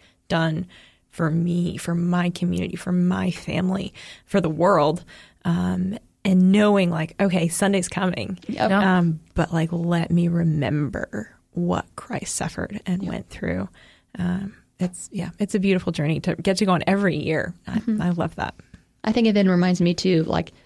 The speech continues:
Speaker 2: we say at Easter, you know, "Sunday's coming, Sunday's
Speaker 3: Mm-hmm.
Speaker 2: coming." And literally we can say that for the rest of our lives of
Speaker 3: Yeah.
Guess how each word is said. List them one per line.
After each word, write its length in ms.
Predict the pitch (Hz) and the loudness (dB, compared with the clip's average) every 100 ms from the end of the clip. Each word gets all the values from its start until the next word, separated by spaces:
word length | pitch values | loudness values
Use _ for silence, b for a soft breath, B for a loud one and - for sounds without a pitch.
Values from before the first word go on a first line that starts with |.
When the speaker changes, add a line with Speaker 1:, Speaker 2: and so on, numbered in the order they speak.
| b | b
Speaker 2:
we 120 | - 190 | 0 2
say 280 | 185 175 | 4 4
at 80 | 160 | 4
Easter, 240 | 214 - 170 | 2 2 4
you 60 | |
know, 140 | 165 147 - - _ _ - | 4 2 -6 -20 _ _ -4
"Sunday's 360 | 180 165 - | -2 -2 -4
coming, 360 | - - - - | -8 -10 -10 -6
Sunday's 420 | 196 - 185 180 | -2 0 0 2
Speaker 3:
Mm-hmm. 60 | 202 | 4
Speaker 2:
coming." 320 | 208 196 - - 185 | 6 4 0 -2 2
And 380 | 175 160 - - _ - | 4 2 0 -8 _ -2
literally 340 | 185 190 185 | 2 4 4
we 120 | 170 165 | 4 2
can 160 | 170 | 0
say 240 | 165 170 165 | 2 2 2
that 200 | 156 - | 0 0
for 80 | |
the 80 | 175 | 2
rest 200 | 165 - | 2 2
of 60 | 151 | 2
our 100 | 160 | 4
lives 280 | 165 165 165 | 4 2 0
of 100 | |
Speaker 3:
Yeah. 120 | 160 | 0